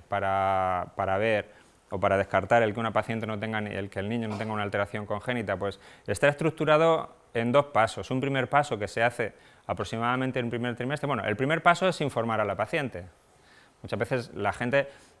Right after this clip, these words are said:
eh, digamos, les queremos decir tantas cosas en la primera visita que no, que no las informamos adecuadamente. Entonces, el primer paso es informarla adecuadamente, es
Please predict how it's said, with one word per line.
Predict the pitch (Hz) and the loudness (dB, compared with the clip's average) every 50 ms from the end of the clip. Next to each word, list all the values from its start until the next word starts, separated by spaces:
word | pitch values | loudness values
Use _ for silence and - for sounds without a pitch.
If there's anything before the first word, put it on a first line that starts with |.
| - - - - | -20 -20 -14 -10
eh, | - 117 117 117 | -8 -6 -4 -2
digamos, | 113 101 117 113 113 117 110 | 0 2 2 4 4 2 2
les | 107 | 2
queremos | - 120 117 127 131 | 2 2 2 2 2
decir | 127 120 139 131 | 0 0 0 0
tantas | - 135 123 127 | 2 2 2 2
cosas | - 135 131 135 123 - | 2 0 0 0 -2 -4
en | 131 131 | -2 -2
la | 127 123 | 0 0
primera | 117 131 123 127 123 123 | 0 0 0 2 2 2
visita | 120 120 - 147 135 165 147 | 2 0 -2 0 0 0 0
que | 135 | 0
no, | 120 120 117 110 107 | 0 -2 -2 -4 -4
que | - 117 | -4 -4
no | 113 113 | -2 0
las | 113 117 110 - | 0 0 0 -2
informamos | 113 - 117 113 110 110 101 | -4 -6 -4 -4 -6 -4 -4
adecuadamente. | 104 104 104 104 98 123 | -4 -4 -4 -4 -4 -4
Entonces, | 117 113 | -4 -4
el | 104 | -4
primer | 120 120 127 127 | -4 -4 -2 0
paso | - 139 - 165 | 0 0 0 0
es | 156 - | -2 -2
informarla | 139 120 - - 107 98 107 110 110 101 98 95 | -4 -4 -4 -4 -4 -2 0 0 0 0 0 0
adecuadamente, | 95 101 95 110 107 104 101 95 90 87 87 85 - | -2 -2 0 0 0 0 -2 -4 -6 -8 -10 -10 -10
es | 85 87 - - | -12 -12 -14 -18